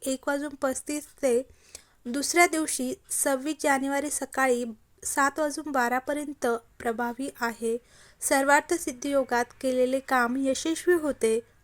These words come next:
हा एक अतिशय शुभ योग आहे. तिसरा शुभ संयोग, रथसप्तमीला तिसरा शुभ संयोग म्हणजेच सिद्धयोग. सिद्धयोग सकाळपासून सकाळी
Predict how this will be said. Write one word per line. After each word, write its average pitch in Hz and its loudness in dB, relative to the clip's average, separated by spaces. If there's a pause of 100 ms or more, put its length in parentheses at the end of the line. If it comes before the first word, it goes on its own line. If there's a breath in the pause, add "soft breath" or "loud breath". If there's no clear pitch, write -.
हा 294 4
एक 285 2
अतिशय 277 -4
शुभ 262 -2
योग 247 2 (160)
आहे. 226 -4 (720 soft breath)
तिसरा 285 2
शुभ 285 -4
संयोग, 269 2
रथसप्तमीला 294 0
तिसरा 294 -4
शुभ 285 -6
संयोग 254 0 (160)
म्हणजेच 262 2
सिद्धयोग. 254 -2 (380 loud breath)
सिद्धयोग 349 2
सकाळपासून 294 2
सकाळी 254 -2